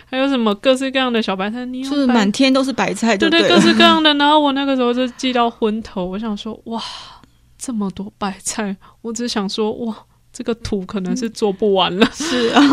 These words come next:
Speaker 1: <laughs> 对，对，对，对，对，我一直到了后面去借讲义，看了资料，我才搞清楚，土白菜就是小白菜的底下的一个分类，但是东京小白菜是土白菜底下的一个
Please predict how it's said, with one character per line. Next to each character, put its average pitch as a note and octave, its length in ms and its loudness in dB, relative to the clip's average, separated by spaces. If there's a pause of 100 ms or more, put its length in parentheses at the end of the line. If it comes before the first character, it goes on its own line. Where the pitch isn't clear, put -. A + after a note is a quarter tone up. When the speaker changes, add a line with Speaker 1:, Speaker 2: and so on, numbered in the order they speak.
(100)
Speaker 1:
<laughs> B3 140 4
对， - 0 -
对， A3 160 2
对， G#3+ 200 0
对， G3+ 180 2
对， G3+ 220 2
我 G#3 240 2
一 C4+ 100 2
直 B3 140 -2
到 A#3 260 4
了 G3+ 120 2
后 A3 140 -2
面 G#3 180 -2
去 G#3+ 120 -4
借 G3+ 220 -4
讲 - 260 -8
义， G3+ 160 -8
看 G3+ 260 -6
了 F#3+ 140 -8
资 F#3+ 200 -8
料， F#3+ 160 -6
我 - 140 -12
才 - 200 -12
搞 - 160 -12
清 G3 260 -8
楚， - 240 -10 (100)
土 G#3 160 -6
白 G3+ 220 -2
菜 A3+ 180 -2
就 A3 140 0
是 G#3 560 -2
小 - 180 -6
白 G3 180 -8
菜 G3+ 180 -6
的 F#3+ 120 -8
底 G3+ 180 -14
下 G3+ 240 -8
的 G3 100 -14
一 - 120 -16
个 G3+ 140 -12
分 F#3+ 400 -8
类， C#3 280 -12
但 G#3+ 120 -4
是 A3 180 -4 (340)
东 A#3 160 -4
京 A#3 180 -4
小 G3+ 160 -2
白 G3+ 180 -10
菜 G#3+ 220 -4
是 G3+ 340 -4
土 G3+ 160 -4
白 G#3+ 200 -4
菜 C4 160 -2
底 G3 260 -10
下 G#3 280 -4
的 F#3 140 -8
一 F#3+ 160 -12
个 - 300 -10